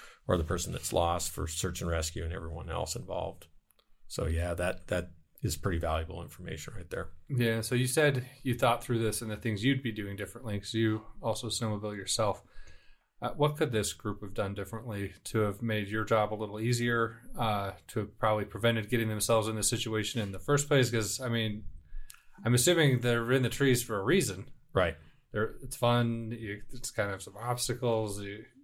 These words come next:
Speaker 2: there's a lot of times that's where there's untouched. My experience in snowboarding is that's where you can find fresh powder. The stuff that's in the clearings gets tracked out pretty quick. So what would you tell people?
Speaker 1: You know, just thinking of what the worst case scenario is. Are you gonna be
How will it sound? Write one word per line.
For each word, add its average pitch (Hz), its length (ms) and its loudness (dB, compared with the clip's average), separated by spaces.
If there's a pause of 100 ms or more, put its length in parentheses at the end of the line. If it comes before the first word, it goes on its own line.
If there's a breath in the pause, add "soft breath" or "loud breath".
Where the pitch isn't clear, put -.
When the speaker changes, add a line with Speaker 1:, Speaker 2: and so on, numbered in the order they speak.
Speaker 2:
there's - 380 -2 (320)
a - 20 -10
lot 104 140 2
of 98 60 -4
times 104 200 2
that's 101 180 -2
where 101 120 0
there's 98 320 -4
untouched. 110 600 -2
My 120 160 4
experience 117 360 4
in 98 80 -8
snowboarding 120 600 4
is 107 200 -2 (400 loud breath)
that's 123 160 4
where 123 80 4
you 117 140 4
can 113 140 0
find 120 300 2
fresh - 320 0
powder. 117 380 2
The 107 160 0
stuff 117 280 2
that's 113 200 -6
in 113 100 -2
the 110 80 -4
clearings 110 440 -4
gets - 180 -16
tracked - 320 -4
out 117 200 -6
pretty 117 160 -2
quick. - 420 0 (420 soft breath)
So 113 380 4
what 117 260 2
would 110 120 0
you 107 80 -4
tell 104 220 -2
people? 101 400 -4 (540 soft breath)
Speaker 1:
You 196 140 2
know, 147 220 10
just 143 280 4
thinking 139 300 4
of 95 160 -2
what 98 320 2
the 92 80 -6
worst 87 320 -2
case - 240 -2
scenario - 520 -2
is. - 320 -8 (140)
Are 95 100 4
you 95 100 -2
gonna 90 160 -2
be 87 480 -6